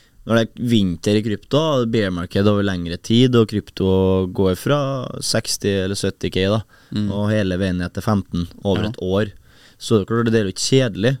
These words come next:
Speaker 1: for det er jo der du tjener pengene dine, ved å sitte og spekulere her.
Speaker 2: Mm.
Speaker 1: Og når det ikke er noe aktivitet, så forsvinner jo alle.
Speaker 2: Ja.
Speaker 1: Så da prøver du bare ditt beste å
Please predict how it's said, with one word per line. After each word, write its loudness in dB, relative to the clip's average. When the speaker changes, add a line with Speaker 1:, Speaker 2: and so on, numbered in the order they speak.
Speaker 1:
for -8
det 6
er 2
jo -8
der 2
du -4
tjener -2
pengene -2
dine, 0
ved 0
å -2
sitte -4
og -8
spekulere -2
her. 2
Speaker 2:
Mm. -4
Speaker 1:
Og -2
når -2
det -2
ikke -2
er 0
noe 2
aktivitet, -4
så -4
forsvinner -2
jo -2
alle. 0
Speaker 2:
Ja. -4
Speaker 1:
Så 0
da 2
prøver 2
du 2
bare 4
ditt 0
beste -2
å 0